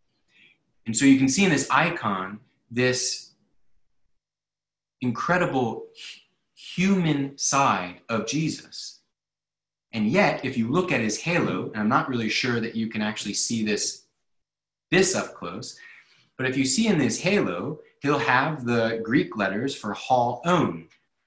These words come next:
which is the Greek for the being, the one. It's the Greek for Yahweh, for the eternal God. And so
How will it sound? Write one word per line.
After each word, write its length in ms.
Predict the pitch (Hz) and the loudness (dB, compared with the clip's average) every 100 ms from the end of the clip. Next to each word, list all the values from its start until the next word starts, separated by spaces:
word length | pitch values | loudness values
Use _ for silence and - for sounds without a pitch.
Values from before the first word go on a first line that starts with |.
| _ - | _ -8
which 280 | 110 - | -6 -4
is 400 | 127 120 113 - 117 | 0 2 0 -4 -8
the 480 | 110 113 110 110 117 _ _ - | -2 0 2 2 -2 _ _ -14
Greek 340 | 104 123 175 - | -4 0 0 0
for 480 | - 107 104 101 - - _ | -2 2 2 0 -6 -20 _
the 420 | 104 95 120 113 - | -10 2 4 4 6
being, 560 | 269 285 110 90 80 - | 6 6 4 0 -8 -12
the 240 | 104 113 120 | -4 2 2
one. 540 | 107 123 135 87 80 _ _ - | 4 4 4 2 -6 _ _ -10
It's 180 | 113 | -6
the 100 | 127 | -2
Greek 300 | 120 127 139 | 0 4 2
for 160 | - 117 | 2 0
Yahweh, 640 | 101 104 139 107 82 80 - _ _ _ _ _ _ _ | 2 2 2 0 -4 -10 -16 _ _ _ _ _ _ _
for 140 | 143 139 | 2 4
the 160 | 123 | 4
eternal 440 | 120 - 135 123 98 | 0 0 0 2 0
God. 400 | 107 131 95 - _ _ _ _ _ _ - - - - | 2 2 0 -6 _ _ _ _ _ _ -20 -20 -20 -6
And 120 | 123 | -2
so 400 | 120 135 127 127 | 2 2 2 -2